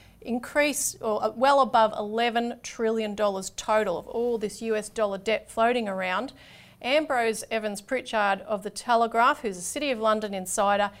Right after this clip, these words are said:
has said that this kind of rationing of credit is, quote, "what happened in two thousand and seven and oh eight when offshore markets seized up and threatened to bring down the European banking system." The scale, he said, is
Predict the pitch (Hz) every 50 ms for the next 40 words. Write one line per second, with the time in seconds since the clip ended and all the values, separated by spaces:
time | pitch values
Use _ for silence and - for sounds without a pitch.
0 | - _ _ 214 190 - 220 208 185 - - - - 277 302 294 - - - 277
1 | 254 226 202 190 180 190 196 208 220 254 302 - - 330 269 247 220 202 190 190
2 | - - - - 247 262 311 381 - - - - - _ 247 220 185 202 - -
3 | - 247 233 233 226 - - - _ _ 220 220 226 - - - - 277 285 320
4 | 320 - 339 311 277 262 226 214 - - 254 247 247 - 220 202 202 202 - 190
5 | 190 185 - - 240 233 226 233 233 226 226 - 208 202 - - 196 190 196 202
6 | 240 302 330 - - 214 202 - - - 277 302 - - - 302 269 247 226 214
7 | 214 214 214 214 214 - - - - - - - 269 277 294 294 247 - - 202
8 | 190 202 - - - - - - - - 202 196 202 - - 247 269 277 - 233
9 | - 233 190 190 214 220 220 214 214 202 208 202 196 196 196 196 196 202 202 202
10 | 196 202 - 214 202 196 190 190 - 190 196 202 196 - 214 190 185 - - 202
11 | - - - 190 185 - 196 190 180 - - - - - 254 240 240 254 262 262
12 | 269 262 208 214 202 196 - - 202 202 196 202 - - 208 185 -